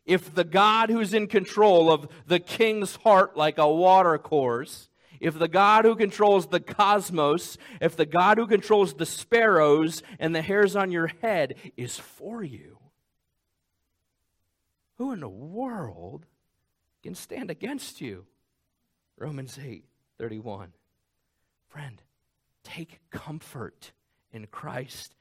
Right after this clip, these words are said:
this morning. Your God is good, and you're worth more than a whole lot of sparrows. That's what Jesus says. You know, just thinking about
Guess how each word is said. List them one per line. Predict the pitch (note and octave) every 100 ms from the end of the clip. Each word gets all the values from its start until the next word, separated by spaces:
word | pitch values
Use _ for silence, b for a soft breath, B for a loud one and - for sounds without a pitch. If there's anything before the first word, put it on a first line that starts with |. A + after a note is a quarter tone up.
| _ _
this | A#2 A#2+ -
morning. | G#2 C3+ A2+ A2 _ _ _ _ _ _ _ _ _ _ _ _ _ _ _ _ _ _ _
Your | A#2 B2 C3 C#3 C#3 - _ _ _
God | - B2 G2+ G2 F2+ F#2 _ _ _
is | - - _
good, | A2 F2+ D#2+ D2 _ _ _ _ _ _ _ _ _ _
and | F#2
you're | A2+
worth | A2+ C3 C3
more | G#2+ A2 A2 A2+ A2 _ _ _ _
than | F2
a | D2+
whole | C#2+ - - B2
lot | B2+ A#2
of | B2
sparrows. | - G#2 E2+ D#2 _ - _ _ _ _
That's | - -
what | F#2
Jesus | G2+ F#2+ F2
says. | - D#2+ F#2+ - _ _ _ _ _ _ _ _ _ _ _ _ _ -
You | A2
know, | A#2+ B2 C3 _ _ _ _ _ _ _ _ _ _
just | -
thinking | - A2 G2+
about | F#2 F#2+ F#2